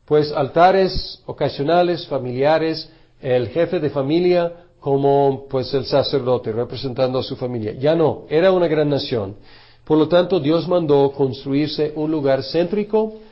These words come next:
para que la nación pudiera adorarlo por medio de representativos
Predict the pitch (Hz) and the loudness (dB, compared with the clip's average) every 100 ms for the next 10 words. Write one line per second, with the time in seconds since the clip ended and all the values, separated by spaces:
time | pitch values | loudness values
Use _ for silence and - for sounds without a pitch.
0 | - _ - 151 147 156 151 147 151 160 | -20 _ 2 2 4 0 2 2 2 -2
1 | - 202 196 156 117 117 139 131 139 139 | -2 -2 0 0 -2 -6 -6 0 0 0
2 | 139 - - 127 123 120 139 143 120 107 | -2 -4 -8 -6 -2 0 2 2 0 -2
3 | 110 - - - 160 135 143 143 151 143 | -4 -10 -20 -2 0 2 2 4 4 2
4 | 123 123 117 117 - 117 104 107 - 143 | 2 -2 -2 -6 -6 -6 -6 -6 -2 -2
5 | 120 101 - - | -2 -6 -10 -18